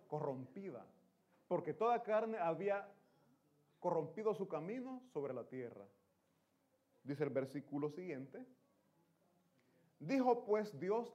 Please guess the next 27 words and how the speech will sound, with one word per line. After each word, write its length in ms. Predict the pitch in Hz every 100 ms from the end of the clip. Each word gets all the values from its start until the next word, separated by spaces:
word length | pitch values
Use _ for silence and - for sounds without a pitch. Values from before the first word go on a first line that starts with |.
| -
a 100 | 151
Noé, 400 | 143 135 123 107 - _ _ _ _ _ _
he 460 | 180 202 254 262 - 156
decidido 1000 | 196 175 - 170 147 196 247 240 240 240 -
el 180 | 151
fin 480 | 139 - 214 240 220
de 140 | 151 147
todo 360 | - 185 170
ser, 420 | 165 156 139 - - - _ _ _ _ _ _ -
porque 300 | 190 170 170
la 160 | 147
tierra 260 | 175 220 202
está 180 | - 180
llena 240 | 214 202
de 320 | 190 302 311 - - _ -
violencia 840 | 135 143 170 185 170 - 120 92 - - _ _ _ _ -
a 200 | 120 -
causa 360 | 180 202 202
de 260 | 175 202 226
ellos. 200 | 143 - - - _ -
Y 80 | 330
he 180 | 220 226
aquí 480 | 214 202 220 262 269 -
que 260 | 165 139 113
yo 480 | 165 214 254 262 - -
los 220 | 139 160
destruiré 800 | 147 147 - 151 139 135 180 269